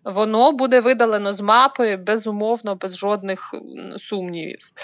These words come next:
Також ми, е, зараз, вчора ми,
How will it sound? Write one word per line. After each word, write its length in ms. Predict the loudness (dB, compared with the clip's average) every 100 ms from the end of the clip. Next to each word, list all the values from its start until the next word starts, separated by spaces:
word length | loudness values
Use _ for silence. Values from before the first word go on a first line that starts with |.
| -14 -12 -12 -4
Також 460 | 2 4 4 2 0
ми, 200 | 2 6
е, 920 | 8 8 6 2 2 6 8 6 4 2
зараз, 520 | 2 6 6 6 0 -4
вчора 320 | 4 6 6
ми, 200 | 4